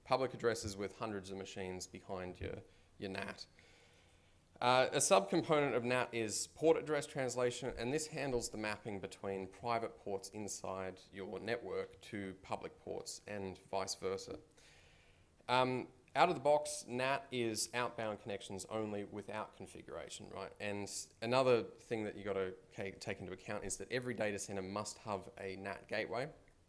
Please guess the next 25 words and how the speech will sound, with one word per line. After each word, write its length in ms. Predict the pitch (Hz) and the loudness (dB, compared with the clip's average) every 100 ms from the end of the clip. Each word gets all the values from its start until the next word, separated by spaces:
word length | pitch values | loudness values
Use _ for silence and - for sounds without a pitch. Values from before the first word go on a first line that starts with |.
| _ - - - - - - | _ -20 -20 -20 -20 -18 -4
uh, 220 | - 101 101 107 | 4 6 4 2
which 200 | 117 - | -2 -2
would 100 | 110 | 0
have 220 | 117 90 | 0 -2
two 180 | - 135 | -4 -2
network 300 | 110 101 120 | -2 -4 -4
interfaces 580 | 107 - 95 - 95 | -6 -4 -4 -4 -6
minimum, 400 | 104 123 123 123 | -2 0 2 0
right? 240 | 107 107 - | 0 0 2
One 220 | 107 104 | 0 0
facing 400 | 98 101 95 101 | 0 0 0 -2
the 80 | 95 | -4
public 300 | - - - | -6 -10 -6
internet, 480 | 110 101 - 101 - - - - | -6 -6 -2 -2 -2 -20 -20 -6
one 320 | 110 101 98 95 | -2 0 -2 -4
internal 420 | 98 - 95 90 | -8 -2 -2 -2
facing, 440 | - 92 - 90 - | -4 -4 -4 -8 -6
and 160 | 95 92 - | -6 -6 -6
it's 240 | 120 - | -6 -4
responsible 540 | 101 - 101 95 95 | -6 -2 -2 -2 -6
for 120 | 95 92 | -6 -6
doing 360 | 92 95 92 92 - | -2 -2 -2 -8 -12
the 80 | - | -12
address 320 | 95 76 - | -8 -8 -8
mapping. 420 | - - - - | -10 -12 -12 -12